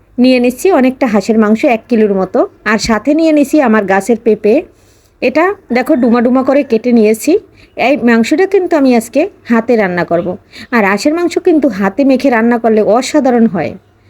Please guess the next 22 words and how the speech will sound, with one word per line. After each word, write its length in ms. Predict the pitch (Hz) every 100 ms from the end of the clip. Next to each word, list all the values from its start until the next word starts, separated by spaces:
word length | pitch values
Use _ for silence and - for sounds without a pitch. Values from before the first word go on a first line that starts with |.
| _ - -
দেখো, 260 | 226 240 339
নিয়ে 200 | 330 277
নিচ্ছি 260 | 294 320 403
পেঁয়াজ 320 | 392 262 269 -
কুচি, 320 | 294 - 339 403
নিয়ে 220 | 269 254 254
নিচ্ছি 320 | 262 262 320
রসুন, 420 | 269 240 - 262 311 403 - - -
আর 160 | 233 254
নিয়ে 200 | 262 269
নিচ্ছি 340 | 254 - 285 381 - - -
গরম 320 | 226 254 254 240
মশলা, 360 | 208 - 254 339 415 -
দুইটা 300 | 226 269 311
নিয়ে 200 | 311 277
নিচ্ছি 280 | 254 254 - 339 233
এলাচ 220 | 214 226 262
থেতো 200 | 262 247
করে, 240 | 220 226 247 370
নিয়ে 220 | 277 269 262
নিচ্ছি 240 | 269 294 240
লং, 180 | 196